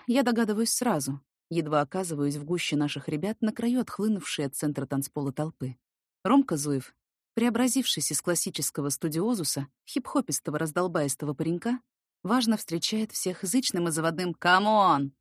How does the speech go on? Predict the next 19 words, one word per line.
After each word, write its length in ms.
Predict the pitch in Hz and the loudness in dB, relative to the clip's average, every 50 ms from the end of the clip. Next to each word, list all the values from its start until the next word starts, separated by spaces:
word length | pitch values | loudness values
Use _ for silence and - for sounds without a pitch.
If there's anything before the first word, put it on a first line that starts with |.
| _ _ _ _ _ _ _ _ | _ _ _ _ _ _ _ _
топырит 380 | 220 233 - 277 220 165 - _ | -2 0 2 2 0 0 0 _
пальцы, 500 | - 202 240 247 214 - - - - - _ | 0 2 2 2 0 -4 -6 -6 -6 -6 _
отдает 440 | - 180 170 147 160 160 165 156 139 | -8 -6 -4 -2 -2 -2 -2 -2 -4
честь 240 | - - 147 139 131 | -4 -4 -4 -4 -2
диджею 520 | 143 135 135 151 185 226 226 220 202 202 - _ | -4 -4 -4 -2 -2 -2 -2 -2 -4 -8 -10 _
и 60 | - 208 | -8 -6
кричит 360 | - 214 208 - - - - | -4 -4 -4 -4 -6 -6 -4
в 40 | 196 | -6
микрофон, 600 | 202 - - 240 247 - - 185 143 135 139 - _ _ _ | -6 -4 -4 -4 -4 -4 -2 -2 -2 -2 -2 -6 _ _ _
примеряя 440 | - 156 151 151 143 147 175 160 139 | -2 0 2 2 2 0 0 0 -2
роль 160 | 135 135 131 | -2 -2 -2
ведущего. 580 | 131 147 139 143 131 127 - - - 127 131 - _ _ _ _ _ _ _ _ - | -2 -2 -2 -2 -4 -4 -4 -6 -6 -8 -8 -10 _ _ _ _ _ _ _ _ 2
«Ну 200 | 196 233 269 294 | 6 8 8 8
что, 440 | 285 - - - 294 262 208 170 147 151 | 6 6 6 6 8 8 8 6 4 2
дорогой 420 | 175 170 208 208 202 190 196 196 | 2 4 6 6 6 6 6 4
факультет 600 | 180 - 170 - 180 180 180 - - 277 320 - - - | 4 2 0 2 2 2 2 2 2 2 2 2 4 2
и 100 | 285 277 | 2 2
гости 500 | 226 185 208 240 226 214 - - - 202 | 2 4 4 4 4 4 4 2 2 2
вечера! 640 | 196 190 190 202 180 170 - 165 147 131 127 | 2 4 6 6 4 6 4 2 2 2 0